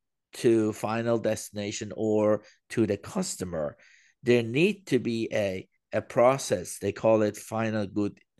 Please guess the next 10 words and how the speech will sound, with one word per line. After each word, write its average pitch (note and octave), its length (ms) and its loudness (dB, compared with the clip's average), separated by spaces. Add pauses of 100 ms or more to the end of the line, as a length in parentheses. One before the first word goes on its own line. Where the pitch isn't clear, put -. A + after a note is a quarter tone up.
goods A2+ 280 4
inspection. F#2+ 800 -6 (460)
Typically, A#2 640 0
it's G#2+ 120 -8
an G2 220 -6
A C3 240 2
Q A2+ 400 -2
L, G2 460 0 (480)
uh, F#2 220 -2
process G#2+ 760 -2